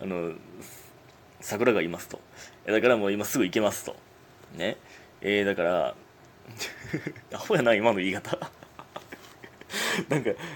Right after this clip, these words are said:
なんか住所とかって基本、あの、あんま言わないじゃないですか。今普通に言うたらいいんですけどね。何回も言ったことあるんでいいんですけど。で、もうほんま、ほんまありがとう。やっぱあの、中置さん、その平気なんで。で、「スリッパで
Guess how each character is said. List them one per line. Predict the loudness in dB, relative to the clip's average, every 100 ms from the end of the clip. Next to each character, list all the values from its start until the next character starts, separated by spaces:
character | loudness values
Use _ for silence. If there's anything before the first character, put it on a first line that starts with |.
| 2
な | 6
ん |
か | 6
住 | 6 2
所 | 4
と | 2
か | 2
っ |
て | 0
基 | -4 0
本、 | 2 0 -2 -8 -16 -14 -6
あ | -4
の、 | -4 -2
あ | 0
ん |
ま | 2
言 | 4
わ | 2
な |
い | 0
じ | -4
ゃ |
な |
い |
で | -10
す | -14
か。 | -12
今 | -10 -10
普 | -12
通 | -6
に | -2
言 | 0
う |
た | -2
ら | -6 -10 -20 -20 -20 -20 -20 -14
い |
い | -12
ん |
で | -12
す | -14
け | -18
ど |
ね。 | -12
何 | -6 -4
回 | -2
も | 0
言 |
っ |
た | -2
こ | 0
と |
あ | -2
る |
ん | -4
で |
い |
い | -10
ん |
で | -12
す |
け | -12
ど。 | -14 -14 -20 -20 -20 -20 -20 -20 -20 -20 -14
で、 | -6 -6
も | -6
う |
ほ | -6 -2
ん | 0
ま、 | -2 -4 -16 -18 -20 -16 -14
ほ | -10 -4 -4
ん | -2
ま | 0
あ | 0
り |
が | -2
と | -6
う。 | -16 -20 -20 -20 -20 -20 -20 -20 -20 -12
や | 0
っ |
ぱ | 2
あ |
の、 | 2 0
中 | -4 -6 -4
置 | -4 -4
さ | -6
ん、 |
そ | -6
の |
平 | -2 -2
気 | 0
な | -2
ん | -4
で。 | -12 -20 -20 -20 -20 -20 -20 -20 -20 -20 -6
で、 | -4 -4
「ス | -4
リ | -4
ッ | -4 0
パ | 0
で | 0 -4 -4